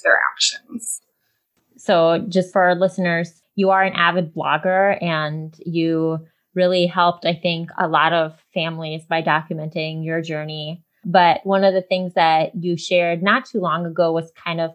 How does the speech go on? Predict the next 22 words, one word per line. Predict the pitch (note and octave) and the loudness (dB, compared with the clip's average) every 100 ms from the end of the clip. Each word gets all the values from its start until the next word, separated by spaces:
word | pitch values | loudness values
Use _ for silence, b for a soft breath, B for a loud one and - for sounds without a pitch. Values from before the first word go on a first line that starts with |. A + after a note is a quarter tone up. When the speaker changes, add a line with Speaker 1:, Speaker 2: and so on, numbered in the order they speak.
| - | -4
Speaker 2:
putting | F3+ E3 E3 E3 | -2 0 -2 -4
a | E3 | -6
hold | E3 F3+ F3 | 0 0 2
on | E3+ E3+ | -2 -2
testing | - F3 - - A3 A3 A3+ | -4 -4 -4 -2 -2 0 0
and | F#3 D#3+ D#3+ D#3+ b b _ _ - | 0 0 -2 -6 b b _ _ -6
really | E3+ F3+ E3+ E3+ | -2 0 0 0
kind | F3 E3 | 0 0
of | D#3+ | 0
giving | E3+ F3 E3+ | 0 0 0
them | E3 | -2
an | E3 | 0
opportunity | D#3 E3+ E3+ F3+ E3+ E3 D#3+ | 0 0 -4 -2 -2 -2 -4
to | D#3+ | -2
just | F3 E3 E3+ | -2 -2 -2
be | E3 | -4
girls. | D#3 D#3+ E3+ A3+ B3+ _ - | 2 4 4 2 -2 _ -6
So | G#3 F3 F3 | 2 4 4
I | F3 | 4
guess | F3+ F#3+ G3 - | 4 2 0 -2
what | G3 F3 F#3+ | -2 2 2
has | G#3 G#3 | 2 0